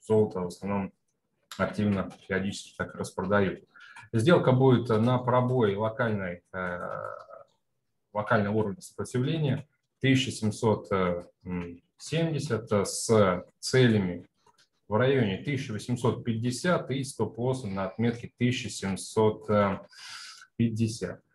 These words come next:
Короче, э, золото, почему, мне кажется, будет пользоваться спросом? Потому что защитный актив. Во-вторых, все ещё ждут заседания Ф Р С, итоги будут подведены завтра. И я рассчитываю на то, что американскую валюту всё-таки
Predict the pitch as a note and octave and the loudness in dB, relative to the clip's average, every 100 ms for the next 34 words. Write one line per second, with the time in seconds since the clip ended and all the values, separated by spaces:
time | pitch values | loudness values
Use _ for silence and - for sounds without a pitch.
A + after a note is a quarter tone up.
0 | _ - - - B2+ C#3+ - G2 F2+ - | _ -20 -6 6 8 8 6 0 -2 -4
1 | F#2+ F#2 F#2 F2+ F2 F2+ G2 G#2+ - - | -2 0 0 0 -4 -8 -12 -16 -18 -18
2 | - G#2 - E3+ F3 - G#2+ A#2 - D#3 | -12 -10 0 2 4 2 -2 -4 -2 0
3 | D#3 A#2 - G2 G2+ G#2 A2 G2+ - F#2 | 0 0 -2 -4 -2 0 0 -2 -6 -14
4 | F#2 - G2+ F#2+ G#2+ F#2+ B2+ A2 G2+ - | -16 -14 -10 -6 -4 -4 -4 -4 -6 -12
5 | - D3+ F3 - B2+ A2 - - - B2 | -10 -2 -2 0 -2 -2 -6 -8 0 2
6 | B2+ - A2 G2 F2+ F2 _ - G#2 B2 | 2 0 0 0 -2 -6 _ -8 -2 0
7 | B2+ A2+ G#2+ - E3 E3 E3 - - - | 0 -2 -4 -4 -4 -4 -6 -18 -20 -4
8 | A2 - B2+ A2 - - _ - B2 A2+ | 0 6 6 6 0 -10 _ -4 0 0
9 | G#2 G2 A2 G2 F#2 G#2+ G#2 F#2 G2 A2+ | 0 -4 -4 -4 -2 2 2 2 0 2
10 | E3+ - F#2+ G2+ F#2 F2 F2 - - F#2 | 2 0 -4 -4 -6 -8 -14 -18 -14 -6
11 | G2 F2+ F#2 F#2 - - G#2 A#2+ A2+ G#2+ | -4 -4 -2 -2 -4 -4 2 4 4 2
12 | A#2+ G#2+ G2 G#2 A#2 C3 - G#2 F#2+ F2 | 0 0 -2 -2 -2 -4 -4 -4 -4 -6
13 | F2+ - G2+ G#2+ A#2 G#2+ - G#2+ A2+ G2+ | -10 -4 -2 0 0 0 0 2 2 0
14 | - G#2 - | -6 -10 -10